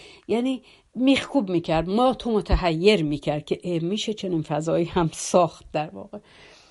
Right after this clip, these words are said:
و همین فضا رو در طول تمرین در، با اتودهای فراوانی که می‌دادن، همین فضا رو برای بازیگر هم ایجاد می‌کردن تا که بتونه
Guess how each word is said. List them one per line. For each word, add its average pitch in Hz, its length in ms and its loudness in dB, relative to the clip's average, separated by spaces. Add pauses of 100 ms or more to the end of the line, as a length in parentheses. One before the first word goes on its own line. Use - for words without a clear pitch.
(240)
و 233 120 0
همین 302 560 4
فضا 196 400 0
رو 170 140 -4
در 175 220 0
طول 320 420 2
تمرین 156 560 -6
در، 170 180 -2
با 180 240 0
اتودهای 214 720 -2
فراوانی 190 640 -4
که 160 180 -6
می‌دادن، 165 600 -6 (640)
همین 294 320 2
فضا 208 320 0
رو 220 120 0
برای 190 300 0
بازیگر 156 480 0
هم 190 200 -2
ایجاد 170 360 -4
می‌کردن 208 640 -4
تا 214 240 -2
که 220 200 -6
بتونه 220 760 -2